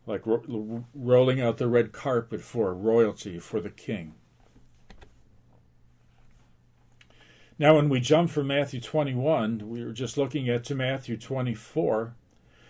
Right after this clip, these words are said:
we see Jesus starting to talk about eschatology, which means the study,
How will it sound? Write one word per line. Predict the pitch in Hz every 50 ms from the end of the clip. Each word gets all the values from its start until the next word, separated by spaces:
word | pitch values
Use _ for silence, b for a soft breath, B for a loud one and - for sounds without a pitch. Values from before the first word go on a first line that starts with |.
| b b b b b b b
we | 123 127 135
see | 127 - - - - - - 160 151 139 143 135
Jesus | 123 - 156 165 165 160 - 143 131
starting | - - 147 143 143 143 143 139 135
to | 127 - 131 127 120
talk | 123 - - 151 135 131 123
about | 127 123 120 117 117 - -
eschatology, | 180 165 160 - - - - 156 - - 151 135 117 101 95 92 - - 107 87 85 - - b b b b b b b b
which | 151 127 123 127 123 117 117 - - 151
means | 139 135 135 139 135 127 120 -
the | 123 110
study, | - - - 160 147 143 123 107 107 127 127